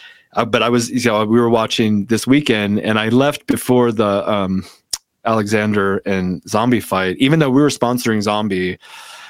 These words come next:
There was this really cool footage on Embedded.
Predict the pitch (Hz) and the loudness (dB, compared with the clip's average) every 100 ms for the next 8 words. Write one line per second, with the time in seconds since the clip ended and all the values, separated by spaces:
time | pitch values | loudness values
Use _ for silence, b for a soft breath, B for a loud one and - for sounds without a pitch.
0 | B B _ - 139 135 120 117 147 156 | B B _ 0 2 2 0 2 2 4
1 | 127 - 143 120 131 120 101 101 - 113 | 2 2 2 2 0 2 0 -2 -4 -2
2 | 107 104 113 110 101 92 101 | -2 -2 -2 -2 -2 -4 -8